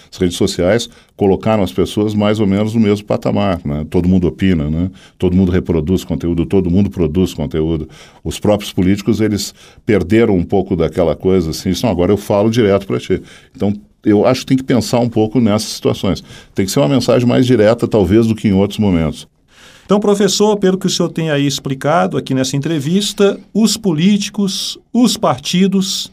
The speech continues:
Speaker 2: apesar de o rádio ser o meio de comunicação mais antigo do que estão aí, não têm conseguido explorar as potencialidades do rádio.
Speaker 1: Olha, eu acho que, não no que passou, tá? Mas no que tá sendo colocado pela frente, pode acontecer isso.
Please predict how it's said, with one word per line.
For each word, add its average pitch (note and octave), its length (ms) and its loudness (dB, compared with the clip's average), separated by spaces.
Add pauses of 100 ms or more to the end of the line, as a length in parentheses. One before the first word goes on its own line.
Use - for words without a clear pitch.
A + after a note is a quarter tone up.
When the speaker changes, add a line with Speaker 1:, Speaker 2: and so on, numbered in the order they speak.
(300)
Speaker 2:
apesar C#3+ 400 0
de D3 100 -2
o C#3 40 2
rádio C3 340 2
ser C3+ 300 0
o B2 120 0
meio A#2+ 240 4
de B2+ 120 0
comunicação A#2+ 640 -2
mais C#3+ 320 2
antigo C#3 520 -2
do A#2 160 -2
que A#2 140 -6
estão B2 340 -2
aí, F3 240 2 (320)
não F3 200 2
têm F3 160 0
conseguido C#3 560 0
explorar B2 640 0 (300)
as A#2+ 320 -2
potencialidades A#2+ 880 -2
do G#2 100 -2
rádio. E2+ 320 -6 (400)
Speaker 1:
Olha, F#2+ 340 4
eu G3+ 220 4
acho - 340 0
que, G#2 880 2
não A2+ 280 2
no F3+ 100 2
que F3 100 -2
passou, C3 460 2
tá? F2+ 180 0
Mas F#2 220 2
no G#2 80 0
que - 80 -10
tá A#2+ 100 0
sendo A#2 220 0
colocado G#2 540 0
pela F#2+ 180 0
frente, A2+ 300 -2
pode A#2 260 2
acontecer A2 480 -4
isso. E2+ 260 -2